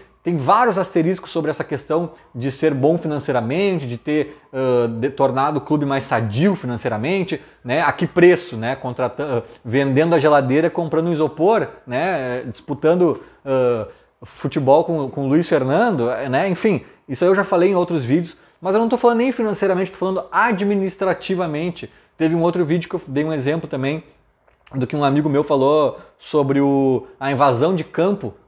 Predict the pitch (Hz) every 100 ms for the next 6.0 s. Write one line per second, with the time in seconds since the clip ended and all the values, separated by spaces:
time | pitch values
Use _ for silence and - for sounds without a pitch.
0 | - 131 127 143 156 143 123 135 185 139
1 | 113 131 - 127 117 104 123 120 147 147
2 | - 143 151 131 - - - 117 - 151
3 | 135 - 147 185 196 151 131 - - 143
4 | 190 190 120 104 - _ _ - 151 208
5 | 147 139 - 202 214 131 165 214 127 101